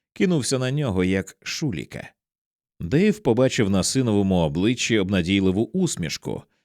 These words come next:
як вияв захоплення своєю вправністю. Проте зловив м'яч і хутко придавив його до землі.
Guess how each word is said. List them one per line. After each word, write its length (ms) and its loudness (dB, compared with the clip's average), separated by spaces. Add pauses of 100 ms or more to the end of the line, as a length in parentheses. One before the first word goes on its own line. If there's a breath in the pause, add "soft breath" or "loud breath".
(160)
як 300 0
вияв 420 2
захоплення 680 0
своєю 400 2
вправністю. 840 -8 (460)
Проте 340 0
зловив 380 4
м'яч 440 0
і 60 0
хутко 400 0
придавив 480 2
його 280 0
до 120 -2
землі. 440 -8